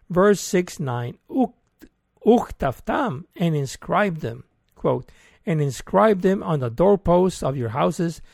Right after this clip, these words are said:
and on your city gates." Comment. This says to write it inside and outside,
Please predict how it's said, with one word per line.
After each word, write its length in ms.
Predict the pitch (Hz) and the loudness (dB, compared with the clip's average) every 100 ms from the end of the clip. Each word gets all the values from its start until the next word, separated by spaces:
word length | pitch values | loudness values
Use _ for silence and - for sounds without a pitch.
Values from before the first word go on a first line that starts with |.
| _ _ | _ _
and 260 | 240 190 170 | -4 -4 -4
on 160 | 135 | -6
your 140 | 127 113 | -6 -8
city 440 | - - 151 147 - | -6 -4 -4 -6 -12
gates." 420 | 143 - - - _ _ | -18 -18 -20 -20 _ _
Comment. 380 | - 147 107 - _ _ _ - | -6 -4 -6 -12 _ _ _ -6
This 220 | 175 262 | 0 0
says 480 | - 202 214 - - | 2 2 2 0 -6
to 120 | - | -2
write 260 | 143 156 180 | 2 2 2
it 140 | 185 | 0
inside 500 | 175 190 - 175 180 | 0 -2 0 -2 -2
and 160 | 147 135 | -4 0
outside, 480 | 196 - 156 123 | 0 0 -4 -6